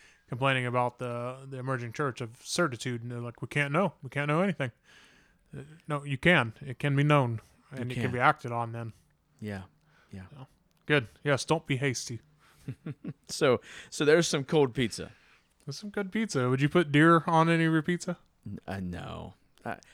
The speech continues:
Speaker 2: I, see, I don't even love eating deer meat that much. I, I like it, but I don't love it. So just like cold
Speaker 1: <laughs>
Speaker 2: pizza. I'm more of a beef guy, but those aren't fun to hunt.
Speaker 1: That would be, that's more my speed. Yeah. Um,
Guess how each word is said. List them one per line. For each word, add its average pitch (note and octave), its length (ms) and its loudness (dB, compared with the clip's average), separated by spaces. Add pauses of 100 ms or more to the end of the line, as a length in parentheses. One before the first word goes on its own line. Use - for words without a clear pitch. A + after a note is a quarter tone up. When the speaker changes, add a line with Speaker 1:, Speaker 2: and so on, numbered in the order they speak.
(120)
Speaker 2:
I, - 180 -8
see, - 220 -16
I A#3 120 0
don't A#3 160 -2
even C#3 200 0
love A2+ 220 0
eating G2+ 300 -6
deer F2+ 180 -8
meat E2 300 -14
that F#2 180 -6
much. - 340 -16 (220)
I, F3+ 220 -4
I - 20 2
like G2 320 -4
it, - 100 -16 (140)
but F#2+ 180 -8
I A2 100 -6
don't A#2 220 -4
love F2 200 -6
it. - 120 -18 (120)
So G2 400 -4
just E3 160 -6
like C3 120 -2
cold B2 220 -6
Speaker 1:
<laughs> - 20 -10
Speaker 2:
pizza. F#2 360 -10 (1300)
I'm D3+ 140 -2
more E3+ 120 4
of C3+ 80 4
a B2 60 2
beef A2+ 300 -2
guy, F2+ 280 -4
but F#2+ 260 -6
those C3 180 0
aren't A2+ 180 -2
fun G#2 200 -4
to F#2+ 60 -6
hunt. E2 260 -12 (320)
Speaker 1:
That C3+ 480 -4
would C3 120 0
be, B2+ 320 2 (680)
that's B2 240 -6
more C3 120 2
my B2 160 4
speed. A#2+ 340 -6 (200)
Yeah. C#3 180 4 (840)
Um, A#2+ 340 -2